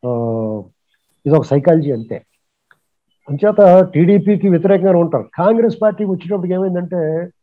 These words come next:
రామారావు గారు ఉన్నప్పుడు టీడీపీ కానీ తర్వాత చంద్రబాబు గారు వచ్చిన తర్వాత ఇంకో సమస్య ఏంటంటే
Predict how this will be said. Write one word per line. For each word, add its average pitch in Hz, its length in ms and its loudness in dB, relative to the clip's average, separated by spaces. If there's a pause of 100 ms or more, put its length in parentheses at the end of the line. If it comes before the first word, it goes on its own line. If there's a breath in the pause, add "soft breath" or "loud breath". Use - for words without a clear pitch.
(500)
రామారావు 165 380 -2
గారు 175 140 0
ఉన్నప్పుడు 160 600 -6
టీడీపీ 160 460 -6
కానీ 170 260 -6
తర్వాత 170 400 -4
చంద్రబాబు 160 380 -4
గారు 175 120 -4
వచ్చిన 165 240 -10
తర్వాత 165 280 -8
ఇంకో 160 260 -6
సమస్య 156 380 -10
ఏంటంటే 143 460 -8